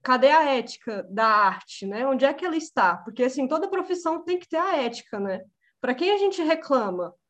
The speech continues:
O cara me assediou. Eu vou reclamar pra mana que, pra pessoa que me contratou, será que ela, será que essa reclamação vai pro cara do som? Ou não vai porque ele faz mais barato, sacou?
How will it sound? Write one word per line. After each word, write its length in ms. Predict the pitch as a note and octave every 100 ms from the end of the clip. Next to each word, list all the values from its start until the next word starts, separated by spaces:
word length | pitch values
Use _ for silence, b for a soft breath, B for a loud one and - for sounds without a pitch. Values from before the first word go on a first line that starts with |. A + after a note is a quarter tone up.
| _ -
O 120 | A3+
cara 460 | B3+ B3+ D#4+ F#4+ -
me 140 | A3+ C#4+
assediou. 880 | C#4+ E4+ C4+ E4 G4 C#4 A#3 - _
Eu 160 | - A3
vou 120 | A#3+
reclamar 540 | D4+ E4 D#4 C4+ B3+ B3+
pra 160 | B3+ A#3+
mana 280 | A#3+ D4+ F4+
que, 420 | - D4+ B3+ G3+ _ _ _ _ _
pra 100 | C4
pessoa 380 | C4+ C4 D4+ E4+
que 100 | E4
me 120 | D#4
contratou, 960 | D4 C#4 C#4 A#3+ A#3 C4 C#4+ E4+ C#4+ - _
será 280 | - C4
que 80 | -
ela, 180 | D#4+ D4+ - -
será 260 | - B3+ D4+
que 220 | - D#4+
essa 460 | C#4 C4+ C4+ B3 G#3
reclamação 680 | A3 A3+ A#3 A3 A3 B3+ A3+
vai 220 | A3 C#4+
pro 140 | D4+
cara 240 | - B3 G3+
do 100 | G3
som? 560 | - C4+ D4+ C#4 G3 _ _ _ _
Ou 180 | - A#3+
não 180 | C#4+ D4+
vai 280 | A3 B3 D4+
porque 240 | D#4 -
ele 140 | C#4 C4+
faz 240 | - B3
mais 180 | B3+ A3+
barato, 520 | A3 G#3+ F#3+ F#3 -
sacou? 520 | - F3+ - G#3 A#3+